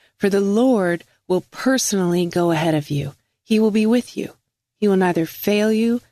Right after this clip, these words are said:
nor abandon you." Deuteronomy thirty-one, seven through eight. There is no one person we can guarantee will love us perfectly, but you do, Father.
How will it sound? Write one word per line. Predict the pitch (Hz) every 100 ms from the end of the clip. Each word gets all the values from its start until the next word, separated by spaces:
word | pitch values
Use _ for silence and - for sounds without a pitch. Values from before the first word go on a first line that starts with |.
| _ _
nor | 190 220 214 190
abandon | 190 190 175 160
you." | 156 160 - _ _ _ _ _ _ _ _ _ _
Deuteronomy | 208 196 190 170 165
thirty-one, | - 196 196 180 165 165
seven | - 156 156
through | - 151
eight. | 147 160 - _ _ _ _ _ _ _ _ _ _ _ _ 226
There | 240
is | 190
no | 196 202 226 254
one | 220 196 208 220 226 214
person | - 196 190 - 156 156 - _ -
we | 208
can | 202 185 -
guarantee | - 208 220 220 208 208 175
will | 165 165
love | 175 160
us | 160
perfectly, | - 170 147 - - 147 147 -
but | -
you | 185 196 196
do, | 185 180 180 156
Father. | - 143 139 147 135